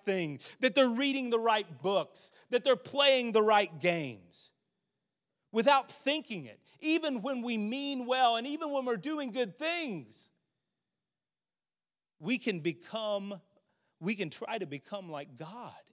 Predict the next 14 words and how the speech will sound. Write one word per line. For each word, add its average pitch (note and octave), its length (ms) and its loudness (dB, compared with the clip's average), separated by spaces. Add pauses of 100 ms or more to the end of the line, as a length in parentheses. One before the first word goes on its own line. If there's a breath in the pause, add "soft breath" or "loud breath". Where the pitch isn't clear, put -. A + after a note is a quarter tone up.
(100)
in E3 100 -12
our D#3+ 160 -8
lives D#3 560 -10
and F#3+ 100 -8
in F3+ 100 -8
the E3 80 -6
lives F3+ 440 -6
of F3 100 -10
other F#3+ 200 -4
people. F#3+ 480 -18 (720)
We G3 180 -2
can, F3+ 220 -4
quote A#3 260 -6
unquote, G#3 680 0